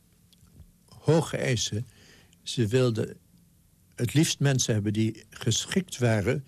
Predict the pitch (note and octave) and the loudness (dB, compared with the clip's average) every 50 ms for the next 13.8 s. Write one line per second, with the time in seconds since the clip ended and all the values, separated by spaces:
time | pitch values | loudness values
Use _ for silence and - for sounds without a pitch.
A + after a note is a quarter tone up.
0 | - _ - - - - D#3+ D3 A#2+ A2 G#2+ A2 - - E3+ C#3 A2 A2 G#2 G2+ | -14 _ -16 -10 -2 0 2 2 2 2 0 -2 0 0 -2 0 0 0 0 0
1 | A#2+ C3 C#3+ C3+ - - A2+ G#2 G2 G#2 B2+ E3 - - - _ _ _ _ _ | 0 0 -2 -4 -4 -4 -2 -2 0 -2 -4 -6 -8 -14 -20 _ _ _ _ _
2 | _ - - E3 C3 - - - - - - A#2+ A2 G2+ F#2 F#2 - - C3 B2+ | _ -10 -4 -2 -2 -2 -2 -6 -8 -6 -2 -2 0 0 0 -2 -4 -4 -2 0
3 | C3+ A#2 G2 F2+ - - - - - - - - - - - A2+ A#2 A#2 A2 - | 0 0 -2 -2 -6 -10 -16 -20 -20 -20 -20 -20 -10 -4 -2 0 2 2 0 0
4 | - - D3+ D3 C3 A#2 C3 C#3+ C#3+ - - C#3+ C#3 - - C#3 C#3 B2+ C3+ C3 | 0 2 2 2 4 4 2 2 0 -2 -4 -6 -4 -2 -2 -2 0 0 0 -2
5 | C3 - - G#2+ A2+ C3 B2 A#2+ A#2 - - C#3 C#3 D#3 F3 G3+ F3 C#3 A2+ G#2 | -2 -4 -2 0 2 2 2 2 0 0 0 2 2 2 2 0 0 -2 -4 -4
6 | - A2 G2 - - A#2 F#2+ - G#2 G#2 G#2+ G#2 F#2+ - - - - - B2 A2 | -4 -4 -4 -4 -4 -6 -6 -4 -2 0 0 0 0 -2 -4 -6 -6 -2 0 0
7 | A2 A2+ - D3+ D#3+ - _ _ - - - _ _ - - - - - _ _ | 0 0 -2 -4 -6 -8 _ _ -20 -20 -20 _ _ -20 -20 -20 -20 -20 _ _
8 | - D3+ C3 - C3+ A#2 - E3 D3 - - D#3 B2 - - A2 G2 F2+ G2 F#2+ | 0 0 2 2 0 2 2 0 0 2 2 0 0 0 0 -2 0 0 -2 -2
9 | F#2+ - - - - _ _ _ - - - _ - - B2 A#2+ B2 A#2+ A#2 A#2+ | -4 -8 -16 -20 -20 _ _ _ -20 -20 -20 _ -2 0 2 2 4 2 2 2
10 | A#2 A#2 A2 G2 F2+ - - - - - B2 G#2+ G2+ G2+ G#2+ G#2 G2 F#2 F#2+ F#2 | 2 0 -2 -2 -4 -10 -16 -16 -4 0 0 2 2 2 0 0 -2 -2 -4 -4
11 | E2+ F2+ F2+ F2+ - - _ - G2+ A2 A2+ G#2 A2 A2 A2 A2+ G#2+ F#2+ F#2+ F#2 | -4 -4 -6 -6 -8 -12 _ -4 0 2 2 4 2 2 0 0 -2 -2 -2 -2
12 | E2+ F2 - - - - _ _ - - _ _ - - - - B2 A2+ G#2 G#2+ | -2 -4 -6 -10 -16 -18 _ _ -20 -20 _ _ -8 -4 -2 0 0 2 2 2
13 | G2+ - G#2+ G2+ - - B2+ B2+ B2+ - C3+ C3 - C3 B2+ C#3 | 0 0 -2 -4 -2 -2 0 0 0 -2 -4 -2 0 0 0 0